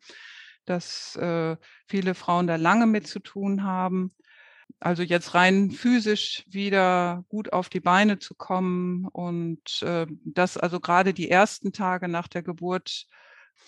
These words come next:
wo sich eigentlich dann alle aneinander gewöhnen sollen und wo das Stillen äh, wenn die Frau denn stillen möchte, in Gang kommen soll.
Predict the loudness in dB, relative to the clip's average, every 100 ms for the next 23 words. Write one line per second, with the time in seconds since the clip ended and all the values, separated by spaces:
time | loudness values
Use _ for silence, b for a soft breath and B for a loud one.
0 | B 0 0 0 2 4 4 2 2 0
1 | 2 2 4 4 4 2 2 0 0 0
2 | -2 -2 0 4 6 6 4 0 -2 0
3 | 0 -2 -6 -8 -8 -8 -6 -2 4 4
4 | 6 4 2 -2 B B B B -4 -2
5 | 0 -2 -2 -2 0 0 0 -2 2 2
6 | 2 0 -2 -6 -2 0 0 0 -2 2
7 | 2 4 2 -2 -4 -2 0 -2 0 0
8 | 2 0